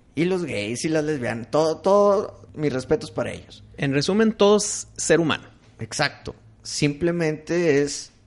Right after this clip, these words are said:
Speaker 1: escoge bien tus batallas, algo que valga la pena, güey. No, no me vengas con que, "Ay, no, que cambien el logo, porque no me incluye a mí". Sí te incluye, güey, porque te dejan comprarlo, güey.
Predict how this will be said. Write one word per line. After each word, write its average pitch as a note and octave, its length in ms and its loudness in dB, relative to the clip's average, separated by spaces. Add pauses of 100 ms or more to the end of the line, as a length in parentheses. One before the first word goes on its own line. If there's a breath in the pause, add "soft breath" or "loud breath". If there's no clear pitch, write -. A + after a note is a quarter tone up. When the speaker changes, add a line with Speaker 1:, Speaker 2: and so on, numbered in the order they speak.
(360)
Speaker 1:
escoge - 420 -10
bien E3 180 -6
tus F3+ 180 -8
batallas, E3 760 -4
algo D3+ 280 -8
que E3 100 -10
valga C#3+ 300 -10
la D#3+ 180 -10
pena, D3 340 -12
güey. A#2 320 -14 (320)
No, B2+ 140 -14
no C3 160 -12
me D#3+ 140 -10
vengas E3 280 -8
con E3 160 -10
que, E3 100 -10
"Ay, D#3+ 180 -6
no, D3+ 320 -8 (680 loud breath)
que C#3 160 -12
cambien A#3 540 0
el A3+ 80 2
logo, F3+ 720 2
porque D#3+ 340 -4
no G#3+ 140 -2
me G#3+ 80 -6
incluye A3 580 -4
a G3+ 60 0
mí". F#3+ 320 -8
Sí E3+ 160 -8
te A#3 120 -18
incluye, B3 360 0
güey, F#3 200 2
porque D3 200 -10
te - 120 0
dejan G3+ 180 -6
comprarlo, D3 560 -10
güey. - 120 -10